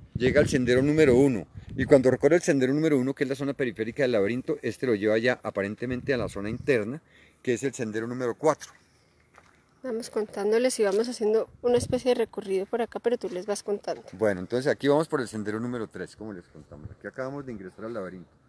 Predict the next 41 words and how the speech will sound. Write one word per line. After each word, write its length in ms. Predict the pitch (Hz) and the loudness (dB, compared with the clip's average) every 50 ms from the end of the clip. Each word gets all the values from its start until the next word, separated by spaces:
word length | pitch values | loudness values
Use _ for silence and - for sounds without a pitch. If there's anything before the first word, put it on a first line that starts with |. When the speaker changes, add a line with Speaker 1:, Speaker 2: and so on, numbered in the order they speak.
| _ _ _ _ _ _ - | _ _ _ _ _ _ -6
Speaker 1:
¿Qué 120 | - 160 | -4 -2
es 60 | 170 | -2
lo 120 | 190 208 - | -2 -4 -4
que 80 | - | -2
uno 300 | 170 156 165 170 175 170 | -4 -2 -2 -2 -2 -2
hace 160 | 170 165 175 | -2 -4 -4
en 80 | 175 170 | -6 -6
la 80 | 151 131 | -6 -8
experiencia? 580 | - - - 123 113 120 120 92 80 - _ _ _ _ _ _ _ _ _ _ - | -10 -10 -10 -10 -8 -8 -10 -10 -12 -16 _ _ _ _ _ _ _ _ _ _ -12
Hacer 220 | 117 110 139 160 | -10 -6 -4 -4
un 80 | 165 175 | -4 -4
examen 440 | 180 165 - 180 170 175 175 175 - _ - | -4 -6 -6 -6 -4 -6 -6 -10 -10 _ -12
interior 440 | 139 131 - 127 113 110 117 123 | -12 -10 -8 -8 -8 -6 -6 -6
de 100 | 120 143 | -8 -8
comportamiento. 720 | 147 - 135 113 113 110 - - 98 104 113 101 92 - 92 | -12 -12 -12 -10 -10 -12 -10 -10 -10 -8 -8 -10 -10 -12 -14
Entonces 440 | 92 92 123 131 120 131 156 139 143 | -16 -12 -14 -14 -12 -14 -16 -14 -12
uno 160 | 156 147 147 | -10 -10 -10
hace 160 | 143 - 156 | -10 -10 -10
una 180 | 147 147 143 151 | -8 -8 -8 -8
regresión 680 | 143 147 139 131 113 113 110 110 - - 156 156 175 | -6 -4 -4 -4 -4 -6 -8 -8 -10 -8 -8 -8 -8
en 100 | 208 208 | -10 -10
su 180 | - - 180 | -10 -10 -10
vida, 280 | 143 120 107 117 143 180 _ - - - - _ _ - - - - | -8 -8 -8 -8 -10 -10 _ -20 -20 -20 -20 _ _ -20 -20 -18 -10
desde 360 | 113 131 131 127 113 117 131 | -6 -4 -4 -4 -4 -4 -4
el 100 | 131 120 | -4 -4
día 220 | 120 143 190 208 214 | -6 -6 -6 -4 -4
de 100 | 196 156 | -2 -2
hoy, 300 | 143 151 185 196 254 262 - _ _ _ _ _ _ - | -2 -2 -2 -4 -6 -10 -20 _ _ _ _ _ _ -10
pasando 340 | 113 113 - 135 139 131 - | -8 -6 -6 -4 -6 -6 -6
por 220 | - 147 139 127 | -4 -6 -6 -6
todas 320 | - _ - 170 180 202 | -8 _ -2 -2 -2 -2
las 160 | 208 208 180 185 | -2 -6 -8 -10
actividades 500 | - - - 135 117 120 123 139 143 - | -14 -12 -10 -6 -2 0 0 0 -2 -2
que 120 | - 151 | -4 -4
ha 20 | |
hecho 180 | 151 156 - 165 | -4 -4 -4 -4
durante 300 | 156 147 135 117 - 117 | -2 -2 -2 -4 -4 -8
su 140 | - 110 113 | -8 -4 0
vida, 180 | 117 127 131 | 2 2 2
dónde 320 | 123 117 117 113 117 117 131 | 2 2 -2 -4 -2 -4 -6
estudió. 880 | 127 - - 123 117 107 110 120 123 135 135 139 135 135 127 123 127 | -6 -8 -8 -6 -4 -2 0 2 4 6 8 8 8 6 4 2 0